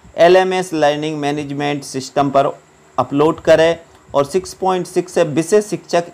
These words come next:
ई लर्निंग हेतु नवीन पाठ सामग्री तैयार करें। सिक्स पॉइंट सेवन है, शिक्षण से संबंधित विभिन्न पोर्टल जैसे दीक्षा, निष्ठा आदि का उपयोग कर पठन पाठन को आकर्षक बनाए।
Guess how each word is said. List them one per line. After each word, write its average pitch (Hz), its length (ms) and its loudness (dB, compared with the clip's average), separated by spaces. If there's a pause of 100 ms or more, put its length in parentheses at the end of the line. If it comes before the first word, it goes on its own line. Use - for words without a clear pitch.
ई 175 100 0
लर्निंग 156 400 0
हेतु 147 200 -4
नवीन 143 400 -2
पाठ 131 260 0
सामग्री 123 460 -4
तैयार 123 460 0
करें। 107 300 -2 (760)
सिक्स 185 220 0
पॉइंट 214 300 2
सेवन 202 320 4
है, 220 80 0
शिक्षण 208 680 -2
से 185 200 0
संबंधित 175 500 0
विभिन्न 170 380 0
पोर्टल 160 460 0
जैसे 156 240 -4
दीक्षा, 151 500 0
निष्ठा 147 380 0
आदि 143 280 2
का 143 160 2
उपयोग 139 420 -2
कर 143 160 2
पठन 143 380 -6
पाठन 139 380 -2
को 139 140 -4
आकर्षक 135 560 -2
बनाए। 139 500 0